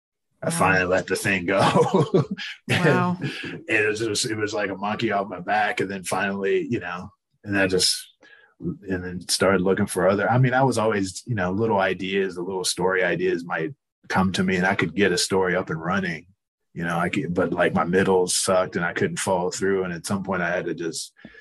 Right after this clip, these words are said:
Speaker 1: buckle down and, like, analyze all my favorite stories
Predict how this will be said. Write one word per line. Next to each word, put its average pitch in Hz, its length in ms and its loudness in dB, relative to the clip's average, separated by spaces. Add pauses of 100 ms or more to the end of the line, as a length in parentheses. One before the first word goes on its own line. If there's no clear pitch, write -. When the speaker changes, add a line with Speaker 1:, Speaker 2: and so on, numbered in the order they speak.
(600)
Speaker 1:
buckle 113 300 6
down 101 320 4
and, 87 140 4
like, 82 360 0 (600)
analyze 95 580 2
all 87 300 -2
my 90 140 -4
favorite 90 380 2
stories 90 800 -2